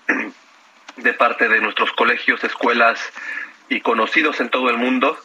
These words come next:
y de aquí lo coordinamos para apoyar principalmente a la Cáritas,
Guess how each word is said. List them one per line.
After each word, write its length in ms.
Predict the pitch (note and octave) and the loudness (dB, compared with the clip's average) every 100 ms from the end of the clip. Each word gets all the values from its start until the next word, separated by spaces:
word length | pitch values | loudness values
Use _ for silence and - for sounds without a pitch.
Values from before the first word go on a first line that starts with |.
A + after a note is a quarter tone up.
| - - - - - - | -16 -16 -16 -18 -16 -8
y 100 | B2+ | -2
de 140 | B2 | 0
aquí 380 | A2+ - B2 B2 | 0 2 4 4
lo 120 | A#2+ | 2
coordinamos 680 | - A#2+ B2+ B2+ C#3 B2+ A#2+ | 0 0 2 4 4 2 -2
para 340 | - A#2 B2 | 0 2 4
apoyar 640 | A#2 A#2 B2 A2+ B2 B2+ - | 2 2 0 2 4 2 0
principalmente 840 | B2+ - - B2 B2 B2 B2 A#2+ | -4 -2 2 2 2 2 2 4
a 100 | - | 2
la 180 | A2+ A2 | 2 2
Cáritas, 680 | - B2 A#2+ - G#2+ - - | 2 2 2 0 -2 -2 -12